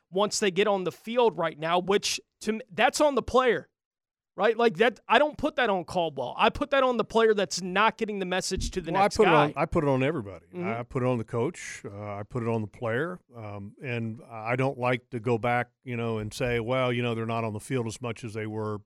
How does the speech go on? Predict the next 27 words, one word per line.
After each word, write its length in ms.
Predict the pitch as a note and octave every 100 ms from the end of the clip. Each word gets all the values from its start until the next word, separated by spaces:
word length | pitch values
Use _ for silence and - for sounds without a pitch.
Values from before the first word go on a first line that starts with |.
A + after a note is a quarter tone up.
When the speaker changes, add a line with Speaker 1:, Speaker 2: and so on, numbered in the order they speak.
| _
Speaker 2:
you 80 | A2+
know, 60 | G2
ten 180 | - G#2+
or 60 |
fifteen 380 | F#2+ G#2 A#2+ G#2+
years 260 | B2 E3 A2
ago," 200 | A2 A2
because 240 | - G#2
the 60 | G#2
reality 480 | A2 B2 B2 A#2+
is, 180 | C3 A2+
is 120 | A2
that 140 | A#2+ G#2+
they're 140 | A2+
on 80 | C3+
the 60 | A#2+
field 220 | C3 F#2+
a 120 | -
ton. 220 | A#2 F2+ _ _ _ _ F3
Speaker 1:
Mm-hmm. 160 | D#3 - -
Speaker 2:
Uh, 140 | A2
they 120 | A2+ B2
have 160 | A2
walkthroughs. 760 | G2+ C3 C#3+ - D3 D3+ C#3+ A2
They 200 | A#2+ A2
have 400 | A2 G#2+ G#2 -
practices. 880 | - C3+ C#3+ - B2 - C3 B2+